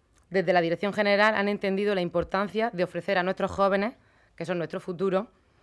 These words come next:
formación y cualificación. Por ello, el cuarenta y cinco por ciento de este presupuesto está destinado a favorecer el empleo juvenil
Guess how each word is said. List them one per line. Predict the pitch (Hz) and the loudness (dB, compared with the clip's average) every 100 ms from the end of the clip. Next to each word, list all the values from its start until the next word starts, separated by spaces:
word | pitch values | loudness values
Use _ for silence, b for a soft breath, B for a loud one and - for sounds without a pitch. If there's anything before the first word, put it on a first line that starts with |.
| b b | b b
formación | - 190 175 165 208 | -4 0 0 0 -2
y | 226 | 0
cualificación. | 190 175 175 165 - 156 135 131 _ _ _ _ _ _ _ _ _ _ b b _ | -2 -2 -4 -6 -4 -4 -4 -10 _ _ _ _ _ _ _ _ _ _ b b _
Por | 190 196 | 4 4
ello, | 208 247 | 2 0
el | 220 | 2
cuarenta | 185 180 | -2 -2
y | 170 | -6
cinco | 202 196 | -6 -4
por | 190 180 | -4 -2
ciento | 208 196 | -4 0
de | 175 | 0
este | 190 196 | 0 -4
presupuesto | 190 202 185 220 - 214 254 b b | -4 -4 -2 -4 -2 -6 -6 b b
está | 185 180 202 | -8 2 4
destinado | 202 - 196 208 226 | 4 0 -2 0 -2
a | |
favorecer | 220 190 175 180 170 214 | -2 -2 0 -4 -4 -4
el | 196 | -2
empleo | 180 175 196 185 | -4 -2 -2 0
juvenil | 196 180 190 254 277 | 0 0 0 -2 -6